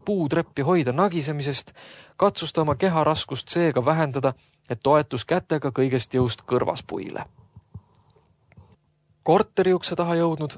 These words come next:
ta vaatas trepile tagasi ja hingas sügavasti, nagu oleks ta jumal teab, kui raske ülesanne selja taga. „Varastel on vististi kõigil kummitallad,“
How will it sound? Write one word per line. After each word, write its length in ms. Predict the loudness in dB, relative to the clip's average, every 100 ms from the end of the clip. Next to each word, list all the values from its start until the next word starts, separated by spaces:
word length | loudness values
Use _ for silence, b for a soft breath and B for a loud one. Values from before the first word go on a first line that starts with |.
| -4
ta 100 | 0
vaatas 340 | 2 0 -4 -2
trepile 400 | -2 0 -2 0
tagasi 320 | 2 2 0
ja 60 |
hingas 520 | -2 -2 -2 -2 -2 -2
sügavasti, 560 | -4 -4 -6 -10 -10 -16 _
nagu 200 | -4 0
oleks 200 | 0 -2
ta 100 | -4
jumal 280 | -2 -2 0
teab, 280 | 0 0 -2
kui 160 | -6 -4
raske 380 | -2 -2 -2 0
ülesanne 420 | 0 0 -2 -4
selja 260 | -4 -6 -10
taga. 240 | -14 -18 _ _ _ _ -20 B B 4
„Varastel 500 | 6 8 4 2 0
on 140 | 0
vististi 400 | -2 -4 -6 -6
kõigil 340 | 0 0 0 -6
kummitallad,“ 680 | -6 -6 -6 -8 -8 -10